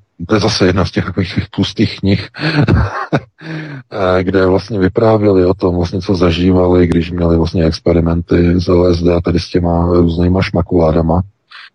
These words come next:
Eh, takže mnoho lidí v podstatě mělo, eh, jakoby setkání, eh, jakoby s někým, koho do konce života jsou přesvědčeni, že mluvili s Ježíšem Kristem, že mluvili. A,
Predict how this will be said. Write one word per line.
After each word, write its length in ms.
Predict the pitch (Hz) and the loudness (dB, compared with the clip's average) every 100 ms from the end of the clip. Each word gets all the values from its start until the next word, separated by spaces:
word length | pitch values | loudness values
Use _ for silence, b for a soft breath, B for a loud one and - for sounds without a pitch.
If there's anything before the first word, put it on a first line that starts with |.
| - | -8
Eh, 340 | - 85 90 90 | -2 0 0 0
takže 440 | 95 87 107 87 92 | 0 -2 0 0 2
mnoho 300 | 104 127 135 | 2 4 4
lidí 300 | 110 107 110 | 2 0 -4
v 100 | - | -4
podstatě 440 | 98 - 107 110 | -6 -4 -2 0
mělo, 600 | 98 90 90 90 98 - | 0 0 2 2 0 -2
eh, 800 | 95 92 90 90 85 82 82 90 | -2 2 2 2 2 -2 -6 -4
jakoby 320 | - 98 104 | -2 0 0
setkání, 840 | - 90 - 92 95 98 101 101 | 0 -2 0 2 2 0 0 0
eh, 40 | 104 98 95 90 | -2 -4 -4 -6
jakoby 520 | 90 90 104 95 98 98 _ _ _ _ _ _ _ - | -4 -2 -2 0 0 -2 _ _ _ _ _ _ _ -10
s 160 | 90 87 | -8 -2
někým, 520 | 120 120 131 131 127 123 | 0 0 2 4 4 2
koho 520 | 107 92 107 104 101 - _ - | 0 2 4 2 0 -12 _ -6
do 80 | 104 | -2
konce 320 | 143 131 123 | 0 0 -2
života 420 | 87 98 110 120 | 0 0 0 0
jsou 180 | 113 107 | 0 0
přesvědčeni, 800 | - 101 - 107 - 101 101 104 | -2 -2 -2 -2 -2 -2 0 0
že 120 | 95 | 2
mluvili 440 | 87 87 87 104 98 | 2 2 4 4 4
s 60 | |
Ježíšem 420 | 85 82 90 104 98 | 2 0 0 0 0
Kristem, 460 | 80 76 - 80 - | 0 -2 -4 -8 -8
že 160 | 82 85 | -6 -2
mluvili. 480 | 85 82 82 76 - _ _ - B B B B B B _ _ _ - | 2 2 2 0 -2 _ _ -20 B B B B B B _ _ _ -2
A, 480 | 80 78 76 73 | 0 2 2 0